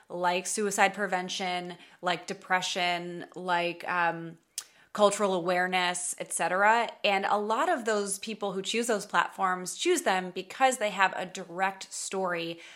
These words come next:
like Valentina does in this instance. And I'm always amazed that when I dive into pulling out the pieces of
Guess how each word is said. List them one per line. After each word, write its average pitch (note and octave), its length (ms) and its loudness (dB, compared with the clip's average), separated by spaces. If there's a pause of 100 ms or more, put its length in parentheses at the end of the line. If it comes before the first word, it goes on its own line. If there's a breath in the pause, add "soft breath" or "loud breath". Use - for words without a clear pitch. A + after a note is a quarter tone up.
(140 loud breath)
like F#3+ 340 4
Valentina F3+ 560 0
does E3 260 -4
in E3 80 -8
this D#3 220 -10
instance. F3 720 -6 (400 loud breath)
And G3 320 2
I'm G#3 160 0
always D4+ 380 2
amazed F#3+ 500 -2
that F#3 160 -6
when F#3 220 -2
I E3+ 400 -4 (100)
dive G#3+ 300 4
into G#3 520 -4
pulling G3+ 480 -4
out F#3 240 4
the F#3+ 60 -10
pieces G3 640 -4
of F3 300 -2